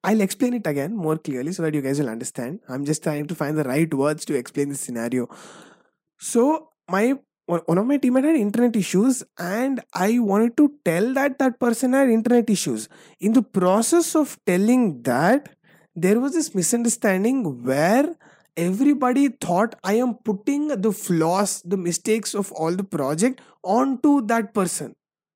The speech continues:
So this person got super ma-, this person is, like, way older than me, and, uh,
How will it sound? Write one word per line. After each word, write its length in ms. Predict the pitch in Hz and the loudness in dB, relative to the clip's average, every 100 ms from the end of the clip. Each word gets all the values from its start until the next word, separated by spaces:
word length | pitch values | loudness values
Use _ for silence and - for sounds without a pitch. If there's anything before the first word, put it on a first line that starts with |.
| _ _ _ _ _ _ _ _ _ _ _ _ | _ _ _ _ _ _ _ _ _ _ _ _
So 680 | - - 233 214 196 185 147 | -10 0 2 2 2 0 -2
this 240 | - 165 - | -6 -8 -8
person 720 | - 135 123 - 147 147 135 | -12 -10 -10 -12 -10 -10 -10
got 260 | 131 123 - | -10 -12 -12
super 360 | - 131 135 | -12 -10 -8
ma-, 100 | 127 - | -10 -10
this 180 | 131 147 | -8 -8
person 420 | - 127 - 160 | -8 -10 -8 -6
is, 200 | 147 - | -6 -6
like, 180 | 107 - _ _ - | -12 -12 _ _ -10
way 220 | 123 139 | -4 -4
older 300 | 123 123 131 | -4 -8 -8
than 220 | 127 120 | -8 -8
me, 200 | 131 165 - - _ - | -6 -8 -10 -20 _ -10
and, 320 | 127 123 120 | -6 -4 -4
uh, 200 | 117 113 | -4 -4